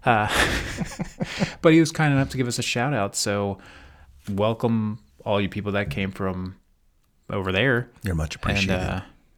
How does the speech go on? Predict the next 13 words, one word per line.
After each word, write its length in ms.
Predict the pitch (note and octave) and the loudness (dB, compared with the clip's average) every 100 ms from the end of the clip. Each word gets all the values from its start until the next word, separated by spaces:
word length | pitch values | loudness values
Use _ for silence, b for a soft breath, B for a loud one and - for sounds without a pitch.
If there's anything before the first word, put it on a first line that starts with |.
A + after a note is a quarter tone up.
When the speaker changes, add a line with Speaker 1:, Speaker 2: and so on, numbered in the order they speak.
| - | -4
Speaker 1:
I 60 | |
mean, 120 | G#2 | -2
he 460 | F#2+ B2 A#2+ G2+ - - _ - | 2 2 2 -2 -6 -14 _ -4
gives 240 | G#2+ F#2 | -2 0
out 300 | G2 F2+ - _ _ | 0 -2 -4 _ _
pretty 220 | - A#2 | -6 -4
useful 460 | G2+ G#2 - G2+ F#2 | -2 -4 -4 -4 -4
information 480 | - F#2 F#2+ F#2 - | -6 -4 -4 -6 -8
about 160 | - | -10
political 320 | - G2+ - G2 | -8 -10 -10 -8
polls 280 | G#2+ G2 | -6 -4
and 80 | G#2 | -6
stuff. 220 | - G#2 | -6 -6